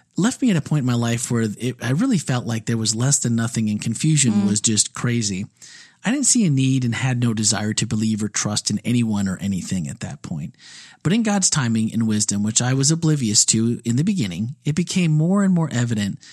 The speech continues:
Speaker 1: as time went on. And I believe that God spoke to me audibly and assured me that everything was going as planned in a time when I was just not listening.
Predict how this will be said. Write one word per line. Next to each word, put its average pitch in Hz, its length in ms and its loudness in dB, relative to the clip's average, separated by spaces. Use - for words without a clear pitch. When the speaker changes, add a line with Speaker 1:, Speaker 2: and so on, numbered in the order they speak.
Speaker 1:
as 117 140 2
time 104 240 0
went 113 120 2
on. 110 340 0
And 127 140 0
I 143 60 2
believe 196 420 0
that 135 320 -2
God 143 280 0
spoke 120 320 0
to 123 120 2
me 113 320 0
audibly 113 600 -4
and 117 120 2
assured 151 340 2
me 139 140 2
that 120 120 0
everything 139 360 0
was 123 120 2
going 113 340 0
as 113 140 -2
planned 120 520 0
in 160 100 0
a 160 60 2
time 180 380 2
when 143 100 2
I 123 80 0
was 117 200 -2
just - 320 0
not 117 240 -2
listening. 175 560 2